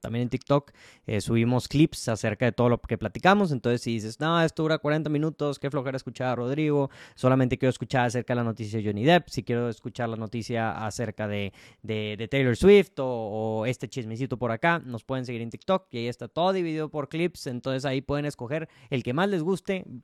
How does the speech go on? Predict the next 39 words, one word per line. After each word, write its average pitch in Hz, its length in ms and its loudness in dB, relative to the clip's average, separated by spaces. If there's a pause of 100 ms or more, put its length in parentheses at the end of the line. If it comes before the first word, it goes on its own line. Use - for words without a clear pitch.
(160)
picarle 165 340 -4
a - 20 -2
mi 165 100 0
preciosa 135 360 -2
cara 165 320 0
y 135 100 -6
ponerle, 123 580 -6
obviamente, 113 680 -6 (240)
like. - 300 -18 (400)
Entonces, 135 960 0
vamos 135 240 2
a 147 60 4
hablar 127 380 2
el 113 280 -2
día 120 200 2
de 120 40 4
hoy 120 120 4
acerca 117 320 -2
de 120 80 0
la 110 100 -2
taquilla. 185 460 -2
Rapidito 226 580 0
nada 185 220 4
más, 160 240 -2
porque 131 340 -6
cada 143 180 2
vez 165 240 6
<laughs> 175 220 -12
me 156 100 -2
doy, 160 240 6
me 160 200 0
voy 170 160 6
dando 196 220 2
cuenta 190 280 0
que 185 80 -2
luego 170 160 0
pasamos 180 300 0
mucho 180 280 0
tiempo 170 380 0